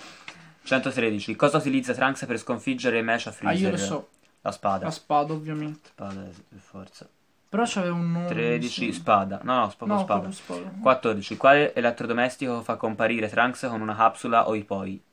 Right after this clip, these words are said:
Speaker 2: Eh, aspetta, fammi pensare se lo so. Elettrodomestico?
Speaker 1: Sì, insomma è un frigo.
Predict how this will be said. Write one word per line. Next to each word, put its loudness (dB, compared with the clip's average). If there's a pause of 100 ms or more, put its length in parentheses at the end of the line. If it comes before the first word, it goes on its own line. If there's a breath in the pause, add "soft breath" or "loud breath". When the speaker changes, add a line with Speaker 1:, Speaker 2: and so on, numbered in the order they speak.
(300 loud breath)
Speaker 2:
Eh, 0
aspetta, -10
fammi -6
pensare -8
se -10
lo -6
so. -12 (220)
Elettrodomestico? -4
Speaker 1:
Sì, -12 (220)
insomma -10
è -2
un -2
frigo. -12